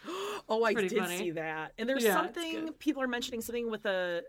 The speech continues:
Speaker 1: a necklace that she got him or a charm. And she's like, "I paid
Speaker 2: Okay.
Speaker 1: forty-five dollars shipping for this."
Speaker 2: Oh, that's, yeah, yeah, yeah, yeah, yeah.
Speaker 1: <laughs>
Speaker 2: I spent all this money. It was forty-five dollars to ship that, yo.
Speaker 1: Dude, dude, I mean, y-, you know where Zanzibar is? Like, it's an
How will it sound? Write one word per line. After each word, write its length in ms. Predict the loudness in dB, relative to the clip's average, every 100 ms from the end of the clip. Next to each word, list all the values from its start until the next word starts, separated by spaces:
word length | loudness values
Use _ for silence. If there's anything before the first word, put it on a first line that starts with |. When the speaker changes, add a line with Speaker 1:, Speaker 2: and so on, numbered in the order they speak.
| -8
Speaker 1:
a 120 | -4 -4
necklace 600 | -2 -4 -2 0 0 0
that 140 | -8
she 100 | -6
got 200 | 0 0 0
him 140 | -4
or 100 | -4
a 60 | -4
charm. 540 | -4 -4 -4 -6 -8 -14 _ _ -6
And 100 | -4
she's 120 | -2
like, 100 | 0
"I 80 | 0
paid 200 | 2 0
Speaker 2:
Okay. 80 | 2
Speaker 1:
forty-five 400 | 0 2 2 4
dollars 260 | 4 2
shipping 380 | -2 -2 -2 -6
for 100 | -8
this." 420 | -8 -8 -12 -14 -16 _ _ _ _ 6
Speaker 2:
Oh, 120 | 8 8
that's, 220 | 6 8
yeah, 160 | 8
yeah, 300 | 8 6 4
yeah, 300 | 4 4 2 -2 -6
yeah, 260 | -2 -2 -2
yeah. 260 | -10 -8 -14 -14 _ -20
Speaker 1:
<laughs> 300 | -20 -16 -6
Speaker 2:
I 20 |
spent 200 | 4 10
all 180 | 12 12
this 160 | 12 6
money. 220 | 8 8
It 40 |
was 120 | 4 2
forty-five 480 | 4 6 8 6 8
dollars 240 | 6 6
to 80 | 0
ship 280 | -2 -4 2
that, 260 | 0 2
yo. 440 | 4 6 6 2 -6 _ _ -20 -8
Speaker 1:
Dude, 140 | -6 -2
dude, 140 | -2 0
I 60 | 0
mean, 260 | 0 -4 -8 _ _ _ _ -4
y-, 100 | -2
you 200 | 0 0
know 60 | 2
where 120 | 2
Zanzibar 640 | 4 4 4 2 0 0
is? 220 | 0 -4 -4
Like, 140 | -6
it's 220 | -4 -4
an 100 | -2